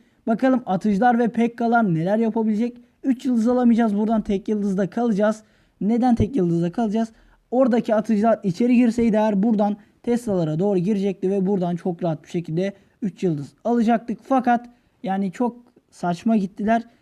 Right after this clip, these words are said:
Biraz saçma attım atlama büyüsünü. Bakalım kraliçe nereye kadar gidebilecek? Şu altın madenlerine kadar gidebilirse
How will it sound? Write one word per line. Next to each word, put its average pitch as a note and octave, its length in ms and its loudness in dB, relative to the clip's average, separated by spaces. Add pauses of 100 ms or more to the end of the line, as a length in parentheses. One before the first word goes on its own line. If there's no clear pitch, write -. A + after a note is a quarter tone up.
(320)
Biraz B3+ 280 2
saçma A#3 460 0
attım A#3 320 -2
atlama G#3+ 460 -2
büyüsünü. A3+ 480 0 (380)
Bakalım B3+ 540 4
kraliçe A#3+ 480 0
nereye B3 240 2
kadar B3 240 2
gidebilecek? A#3+ 480 2
Şu F3 140 -4
altın F3+ 280 0
madenlerine A3 560 2
kadar G3 320 0
gidebilirse A3 640 0